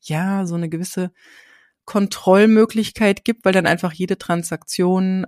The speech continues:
ähm, ja, direkt, äh, einen digitalen Abdruck hat.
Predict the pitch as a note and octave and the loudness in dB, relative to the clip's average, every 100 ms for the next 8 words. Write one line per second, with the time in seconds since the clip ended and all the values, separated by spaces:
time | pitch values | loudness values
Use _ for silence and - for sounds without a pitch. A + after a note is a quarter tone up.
0 | - E3+ E3 E3 E3 E3 E3 - _ _ | -2 -2 0 -2 -4 -6 -10 -16 _ _
1 | A#3+ G#3+ D3+ - _ _ - E3 E3 - | 2 2 0 -8 _ _ -2 -2 -4 -10
2 | - E3+ D#3 D#3 E3+ E3+ E3 D#3 C#3 - | -4 -4 -2 -4 -6 -4 -2 -2 -4 -8
3 | F3+ - F3 - | -12 -6 -6 -6